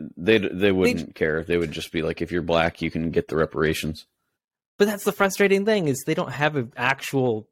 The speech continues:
Speaker 2: operating definition, objective definition of what they mean by black.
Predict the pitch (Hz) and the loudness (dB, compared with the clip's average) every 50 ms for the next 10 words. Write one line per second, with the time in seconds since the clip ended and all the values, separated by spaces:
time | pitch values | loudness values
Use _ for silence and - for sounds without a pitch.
0 | _ - 117 123 127 - - 123 120 120 120 117 113 107 113 110 110 - 113 110 | _ -6 -2 -2 -2 0 2 2 2 2 2 -2 -2 0 0 0 0 -2 -4 -2
1 | 110 110 - - 117 107 101 98 104 107 - 135 127 - - 135 135 135 - 139 | -2 -2 -2 -2 -4 -4 -4 -6 -12 -10 -6 -6 -4 0 2 2 2 4 2 -2
2 | 110 - - 117 113 - 107 104 107 104 - 113 104 98 104 113 113 - - 113 | -2 0 0 -2 -2 -2 -4 -6 -6 -6 -6 -4 -4 -2 0 0 0 0 0 -2
3 | 113 104 101 101 104 110 117 104 104 104 101 - - 113 113 107 95 - - - | -2 -2 -2 -4 -4 -4 -4 -4 -4 -4 -4 -2 0 2 2 2 0 -4 -10 -14